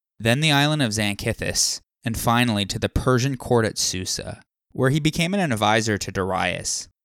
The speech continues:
Leotychides became the next Eurypontid king,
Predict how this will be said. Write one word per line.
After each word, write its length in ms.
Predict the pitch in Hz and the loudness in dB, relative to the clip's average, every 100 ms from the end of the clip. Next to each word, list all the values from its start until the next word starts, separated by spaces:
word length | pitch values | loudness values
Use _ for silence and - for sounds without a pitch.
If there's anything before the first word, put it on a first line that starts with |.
| _ _ _ _ | _ _ _ _
Leotychides 1120 | 120 147 196 - - - 104 104 95 - - - _ - | 2 4 4 2 -4 0 2 2 0 -2 -2 -4 _ -6
became 380 | 123 - 139 147 | -4 0 0 0
the 80 | 117 | -2
next 380 | 107 120 - | 0 0 -2
Eurypontid 720 | 123 113 107 - 107 101 101 - | 0 0 0 0 -2 -4 -6 -6
king, 400 | - 92 - | -6 -6 -8